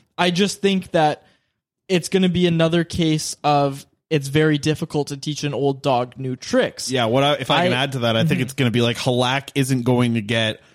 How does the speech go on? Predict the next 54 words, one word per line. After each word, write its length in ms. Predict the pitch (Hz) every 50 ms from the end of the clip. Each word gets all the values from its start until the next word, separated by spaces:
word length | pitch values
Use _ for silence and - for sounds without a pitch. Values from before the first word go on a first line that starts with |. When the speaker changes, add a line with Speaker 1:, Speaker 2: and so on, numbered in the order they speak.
| _ _ _
Speaker 2:
one 260 | - 113 113 123 135 135
hundred 240 | 120 139 139 135 135
percent 640 | - - 120 - - - - - 131 127 127 139 - _ _
of 140 | - 123 117
having 320 | 135 127 127 117 120 98 113
Ian 160 | 113 113 110
Clark 260 | - 131 117 107 -
as 120 | 113 98
a 40 | 104
goalie 300 | 95 - 104 98 104 98
coach. 260 | - - 101 87 -
Like, 120 | - - 123
Speaker 1:
Yes. 260 | 98 - - - - - _ _ _ _ _ _ -
Speaker 2:
you 120 | 123 120
know, 40 | 110
DiPietro 840 | 101 - - 139 143 - 147 139 131 127 - - 127 120 104 92 -
gets 300 | - 123 113 - - - -
every 380 | 123 131 135 131 139 131 117 120
inch, 400 | 123 117 107 - - - - - -
every 280 | 120 127 131 143 131
cent 480 | - - - - 143 127 110 - - - -
out 160 | 123 117 110 110
of, 280 | 107 107 95 101 95 - - - - - - _ _ _ -
out 120 | 120 123
of 80 | 117 117
Ian 200 | 131 123 120 113
Clark 300 | - - 139 123 110 -
as 100 | 110 98
a 60 | 104
coach 260 | - - 120 139 - -
'cause 140 | - 113 -
he 100 | 117 107
takes 360 | - - 127 123 127 - - -
everything 340 | 117 117 113 120 113 113 110
he 100 | 113 110
says, 340 | - - 113 110 107 98 110
whatever 400 | 107 104 113 113 120 113 120 113
works. 320 | 104 104 110 110 104 - -
Same 240 | - - 123 127
with 160 | 131 135 117 -
Demko. 500 | 120 107 104 104 - 101 - - - _
Demko 460 | - 113 120 123 - 127 123 107 104
loves 320 | 104 113 110 110 101 95 101
Ian 100 | 107 107
Clark 220 | 104 - 113 110 101
as 80 | 104
a 40 | 98
coach. 260 | - - 117 117 110
He's 100 | - 113
a 40 | 113
hundred 260 | - - 135 131 127
percent 280 | 120 - - 131 120 107
bought 220 | 117 117 120 113
in. 200 | 120 123 143 185